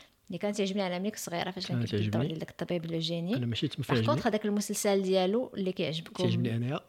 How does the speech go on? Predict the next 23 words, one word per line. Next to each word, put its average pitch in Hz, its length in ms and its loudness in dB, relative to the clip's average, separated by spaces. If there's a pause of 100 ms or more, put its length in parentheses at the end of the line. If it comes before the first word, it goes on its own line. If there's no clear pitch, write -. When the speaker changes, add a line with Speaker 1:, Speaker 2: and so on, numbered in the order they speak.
(100)
Speaker 2:
<laughs> - 220 2
Speaker 1:
كاملين. 226 560 12
Speaker 2:
تعجبني. - 260 2 (460)
<laughs> - 400 -10
Speaker 1:
انا 202 260 6
ما 226 140 8
تن-، 202 320 0
هذاك 196 220 2
المسلسل 202 600 2
ما 190 120 4
تنفهموش. 180 260 0
Speaker 2:
كتشميش. 131 720 2
آه. - 300 -14
Speaker 1:
How 190 440 2
I - 20 -4
Met 185 200 -4
Your 175 140 0
Mother. 175 340 0
Speaker 2:
أييه. 123 480 -4 (580)
Speaker 1:
ما 185 120 -2
ت-، 185 220 -2
ما 190 60 -4
ت-، - 160 -4